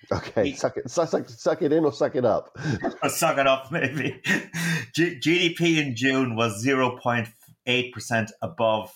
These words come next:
Speaker 2: February twenty twenty levels, okay? So the U K economy has reattained and surpassed its pre-,
Speaker 1: Where are you reading that rubbish?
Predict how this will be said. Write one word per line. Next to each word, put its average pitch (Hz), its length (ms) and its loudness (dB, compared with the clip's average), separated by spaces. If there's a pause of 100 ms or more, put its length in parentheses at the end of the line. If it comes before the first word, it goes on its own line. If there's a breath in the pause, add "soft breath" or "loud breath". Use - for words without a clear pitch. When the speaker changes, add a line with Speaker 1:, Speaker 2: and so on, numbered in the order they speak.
(600)
Speaker 2:
February 107 440 -2
twenty 101 300 -4
twenty 98 360 -6
levels, 92 600 -4
okay? 98 480 -6 (180 soft breath)
So 101 220 -4
the 107 100 -6
U 135 180 2
K 123 280 -2
economy 104 680 -4 (240 soft breath)
has 92 320 -8 (100)
reattained 104 720 -2
and 95 120 -18
surpassed 101 640 -4
its 92 140 -18
pre-, - 200 -4
Speaker 1:
Where 247 100 6
are 247 60 2
you 285 160 2
reading 147 300 2
that 107 180 2
rubbish? 76 380 0